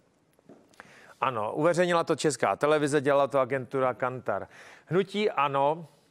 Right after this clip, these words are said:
má dvacet čtyři a půl procenta, což je úplně nejméně od parlamentních voleb v roce dva tisíce sedmnáct. Samozřejmě, že nezvládnutí té krize, ten strach, eh, na to vliv má. Hnutí ano začíná platit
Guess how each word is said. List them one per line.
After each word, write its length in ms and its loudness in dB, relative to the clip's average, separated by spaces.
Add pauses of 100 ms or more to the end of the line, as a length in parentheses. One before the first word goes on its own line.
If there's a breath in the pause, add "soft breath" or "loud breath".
(120)
má 200 0
dvacet 300 0
čtyři 320 0
a 100 2
půl 220 -2
procenta, 520 0
což 200 -2
je 60 6
úplně 320 2
nejméně 680 0
od 160 -4
parlamentních 640 0
voleb 380 2 (320 loud breath)
v 40 -2
roce 260 2
dva 160 2
tisíce 500 -4
sedmnáct. 560 0
Samozřejmě, 1000 0 (580 loud breath)
že 180 2
nezvládnutí 800 0
té 200 2
krize, 460 2
ten 260 0
strach, 580 -2
eh, 800 0
na 140 0
to 160 2
vliv 340 0
má. 500 0
Hnutí 400 0
ano 260 2
začíná 460 0
platit 600 0